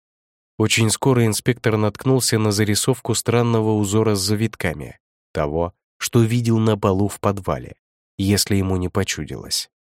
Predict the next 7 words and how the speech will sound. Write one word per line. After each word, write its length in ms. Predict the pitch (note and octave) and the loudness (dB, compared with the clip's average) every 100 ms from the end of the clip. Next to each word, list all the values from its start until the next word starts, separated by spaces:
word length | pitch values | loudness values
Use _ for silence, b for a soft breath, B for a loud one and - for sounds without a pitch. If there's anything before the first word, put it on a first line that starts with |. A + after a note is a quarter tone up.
| _ _ _ _ - | _ _ _ _ 2
Рисунок 500 | B2+ D3 F#3 E3+ - | 2 4 4 2 4
наводил 420 | C#3+ C3+ B2+ C#3 | 2 2 2 2
на 120 | C3+ | 2
мысль 420 | A#2+ C3+ - B2 - _ - | 2 0 2 -2 -2 _ -2
о 80 | G#2 | 2
ритуальном 600 | G#2+ - G2+ G2 G2 F#2+ | 2 2 2 2 0 0
жертвоприношении, 1300 | F#2+ F2+ - F#2+ G2 G2 G2 - D2+ C2+ B1 - | -2 -2 -2 -2 0 0 0 0 -2 -8 -14 -18